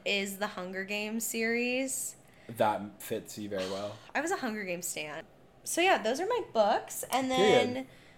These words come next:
Speaker 1: then this is another one from both Connor and I. We're gonna talk about
Speaker 2: Yes.
Speaker 1: makeup brands.
Speaker 2: Obviously, as two makeup girlies, this is what we do.
Speaker 1: We had to do it. So, um, going right into it, um, my three, my number three is Rare Beauty.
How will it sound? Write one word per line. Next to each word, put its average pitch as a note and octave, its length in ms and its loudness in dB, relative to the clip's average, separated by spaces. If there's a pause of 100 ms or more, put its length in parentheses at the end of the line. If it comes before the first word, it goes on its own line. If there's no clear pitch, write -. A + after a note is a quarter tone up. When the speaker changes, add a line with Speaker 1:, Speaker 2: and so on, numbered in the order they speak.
(260)
Speaker 1:
then A3+ 100 -4
this B3+ 160 4
is F4+ 100 0
another C4+ 260 4
one B3 180 2
from C4 220 -2
both A3 240 2
Connor G3 280 0
and G3 120 2
I. F#3 180 2
We're A#3 100 -2
gonna B3 140 2
talk A3+ 180 -2
about D4 140 2
Speaker 2:
Yes. G#3+ 160 4
Speaker 1:
makeup F#3+ 420 -2
brands. F#3 800 -2
Speaker 2:
Obviously, A2 360 2
as G#2+ 100 0
two - 220 -4
makeup A2 360 0
girlies, G2+ 520 2
this B2 160 -4
is A#2+ 100 -2
what A#2+ 140 -2
we D3 100 -2
do. D3+ 320 0
Speaker 1:
We - 160 2
had E4+ 160 4
to D#4 80 -4
do G3+ 180 0
it. - 220 -2
So, C4 560 4
um, B3 240 4
going C4 240 0
right D#4 160 4
into C#4+ 340 0
it, G#3 300 4
um, G#3+ 260 2
my G#3 220 2
three, A3 680 -6
my A#3 120 0
number A#3 180 0
three A3+ 260 -2
is G#3+ 140 0
Rare F#3 180 0
Beauty. G3+ 560 -4